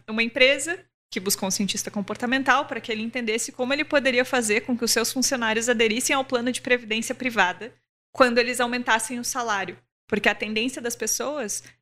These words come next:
era não aumentar o plano de previdência quando elas tinham aumentos salariais. E óbvio que a empresa tava tentando, naquele momento,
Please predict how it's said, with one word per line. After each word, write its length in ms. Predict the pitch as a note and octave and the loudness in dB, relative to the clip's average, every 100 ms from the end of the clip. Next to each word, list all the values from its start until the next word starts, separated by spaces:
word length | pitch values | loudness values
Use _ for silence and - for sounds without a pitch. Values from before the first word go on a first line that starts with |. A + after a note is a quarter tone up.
| - | 2
era 300 | G3 G3+ G#3 | 4 6 4
não 240 | G#3+ A#3+ | 2 2
aumentar 420 | D#4+ E4+ E4 D#4+ | 2 0 -2 2
o 80 | C#4+ | 2
plano 320 | C#4 G#3+ F#3+ | 0 -4 -4
de 120 | G3 - | -6 -4
previdência 640 | G3+ F#3 F3+ F#3+ G3+ B3+ | -6 -4 -2 2 2 -2
quando 240 | - C4 | -4 -2
elas 220 | A#3+ A#3 - | 2 2 2
tinham 200 | A#3 A3+ | 2 0
aumentos 580 | A3+ G3+ G#3 G#3+ - - | 0 -2 0 0 0 0
salariais. 720 | - G#3+ G#3 B3+ A2 F#2 - _ _ _ - | 0 2 4 4 4 2 -6 _ _ _ -2
E 160 | G#3 G3+ | 6 6
óbvio 280 | F#3+ F#3+ G#3+ | 6 -2 -4
que 60 | |
a 40 | A3 | -2
empresa 480 | A3 G#3+ G3+ G#3 G#3+ | -2 -2 -2 -2 -2
tava 300 | A3+ F#3+ G3+ | -2 0 -2
tentando, 680 | - A3 G#3+ G#3+ A3 C#4+ | -2 -2 -2 -2 -4 -4
naquele 360 | A3+ G3 G3+ G3 | -2 -2 -2 -2
momento, 540 | G3+ F#3+ F#3+ G#3+ C4 | -2 -2 -2 -2 -4